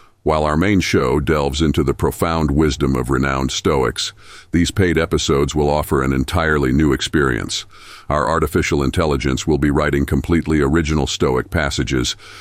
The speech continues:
delivering a unique fusion of ancient philosophy and cutting-edge technology, and offering fresh perspectives combined with timeless insights. Episodes will be available for individual purchase or as an all-access subscription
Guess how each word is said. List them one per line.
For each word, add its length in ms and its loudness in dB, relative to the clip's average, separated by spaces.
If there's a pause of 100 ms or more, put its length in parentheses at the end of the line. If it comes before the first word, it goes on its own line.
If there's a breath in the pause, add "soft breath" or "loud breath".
(180 loud breath)
delivering 480 2
a 80 0
unique 460 2
fusion 440 2
of 280 -2
ancient 400 0
philosophy 720 0
and 100 -2
cutting-edge 500 0
technology, 800 0 (460 loud breath)
and 120 0
offering 360 0
fresh 340 -2
perspectives 720 -2
combined 480 0
with 180 -2
timeless 480 0
insights. 600 -2 (600 loud breath)
Episodes 480 0
will 100 2
be 140 4
available 460 2
for 180 0
individual 520 0
purchase 500 0 (320 loud breath)
or 220 2
as 180 0
an 80 2
all-access 640 0
subscription 720 -2